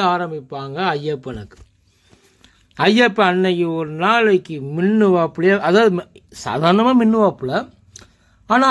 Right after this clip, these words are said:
அன்னைக்கு இந்த நகையெல்லாம் போட்டு ஒரு ராஜா, அவர் சன்னியாசி ஆகிறதுக்கு முன்னாடி எப்படி இருந்தாரோ அதே மாதிரி இருப்பாப்புலன்னு சொல்றாங்க. அதே மாதிரி இந்த வெள்ளிப்பட்டின்னு சொன்னேன் இல்லைங்களா, அந்த வெள்ளிப்பட்டியில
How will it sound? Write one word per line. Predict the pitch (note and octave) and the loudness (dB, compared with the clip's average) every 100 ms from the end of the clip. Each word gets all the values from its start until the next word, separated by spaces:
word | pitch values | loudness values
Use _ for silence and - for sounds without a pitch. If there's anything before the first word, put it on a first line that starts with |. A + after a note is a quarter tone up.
| G3+ | 0
அன்னைக்கு | D#3+ A3+ C#4+ B3+ - D4+ | 0 -2 -2 -4 -4 -6
இந்த | B3 F3+ | -4 -4
நகையெல்லாம் | D#3 E3+ G#3 A3 D#4 B3+ C4 B3+ - | -4 -2 -2 -2 0 2 2 0 -2
போட்டு | A#3+ G#3+ B3 G3+ C#4+ D#4+ - _ _ _ _ _ _ _ _ E3 | -6 -2 2 2 2 -6 -16 _ _ _ _ _ _ _ _ -6
ஒரு | D#3+ E3 C#3+ | -2 -2 0
ராஜா, | F3+ A#3 C4 G#3+ D#3+ C3 - _ _ _ _ _ - | 2 4 2 0 -4 -6 -16 _ _ _ _ _ -8
அவர் | D#3 D#3 | -6 -2
சன்னியாசி | D#3+ F#3+ A3 G#3+ G3+ G#3 | 0 2 4 4 2 2
ஆகிறதுக்கு | F#3+ F#3 E3 F3 | 2 2 0 -4
முன்னாடி | F#3 A3+ G3 | 0 2 2
எப்படி | F#3 G3+ | 0 0
இருந்தாரோ | F#3+ F#3 A3 F#3 | 0 2 -2 -2
அதே | F3 G#3+ B3 C4 C4 | 0 2 2 0 0
மாதிரி | A#3+ F#3+ G#3 F#3+ | 0 0 2 2
இருப்பாப்புலன்னு | F3 - E3 D3+ D3 G3+ D4 - | 0 -4 -4 -4 -6 -8 -4 0
சொல்றாங்க. | F3+ D3 C#3 A2+ G2+ - _ _ _ _ _ _ _ _ - | 0 -2 -8 -10 -14 -20 _ _ _ _ _ _ _ _ 0
அதே | C4+ | 2
மாதிரி | C#4 C#4 C4+ | 4 2 -2
இந்த | G#3+ G3 F3 D3+ C#3+ B2+ G3 _ _ _ _ - F3 | -2 0 0 -2 -6 -14 -20 _ _ _ _ -8 0
வெள்ளிப்பட்டின்னு | A#3 D#4 D#4 C4 G3+ G3+ F#3+ | 2 2 0 0 -4 -4 -4
சொன்னேன் | F3 D3 | -6 -6
இல்லைங்களா, | C3 F#3+ F#3+ | -4 -2 -2
அந்த | |
வெள்ளிப்பட்டியில | E3 A3+ C4+ A3 F#3+ F3+ D#3+ | 0 -2 -2 -4 -6 -4 -2